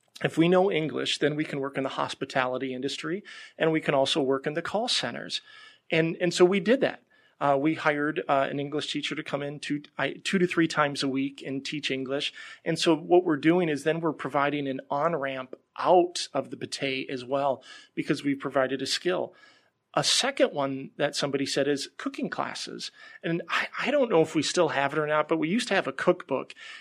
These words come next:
and all around the world, people would add different things to our meals and some different recipes. But what they said is, again, if we learn the skill of cooking,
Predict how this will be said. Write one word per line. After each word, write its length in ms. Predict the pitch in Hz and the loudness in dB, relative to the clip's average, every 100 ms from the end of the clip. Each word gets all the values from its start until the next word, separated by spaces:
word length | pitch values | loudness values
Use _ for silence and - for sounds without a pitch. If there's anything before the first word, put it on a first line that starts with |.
| - - | -6 4
and 320 | 156 151 143 | 6 6 6
all 260 | - 170 202 | 6 8 8
around 240 | 185 175 | 6 6
the 60 | 143 | 2
world, 340 | 147 151 143 | 2 2 0
people 280 | 175 165 156 | -4 0 2
would 140 | 139 | 2
add 300 | - 143 143 | 0 -2 0
different 320 | 147 - 147 - | -2 -4 -4 -4
things 280 | 143 139 - | -4 -4 -2
to 120 | 139 | 0
our 140 | 127 | 0
meals 400 | 127 139 135 127 | -2 -2 -2 -2
and 120 | 127 | -6
some 120 | - 127 | -8 -8
different 260 | 135 143 | -8 -6
recipes. 580 | 131 131 160 135 123 120 - - - - | -8 -6 -8 -8 -10 -12 -16 -20 -18 0
But 120 | 190 | 2
what 100 | 196 | 4
they 100 | 196 | 4
said 220 | 196 175 | 6 4
is, 160 | 156 - | 2 -2
again, 260 | 165 180 175 | -4 -2 -2
if 140 | 135 | 0
we 200 | 160 202 | 0 2
learn 240 | 196 180 156 | 0 0 -2
the 80 | |
skill 440 | 131 - - 196 143 | -2 -2 0 0 0
of 140 | 127 | -2
cooking, 480 | - 254 202 135 | -6 -10 -8 -12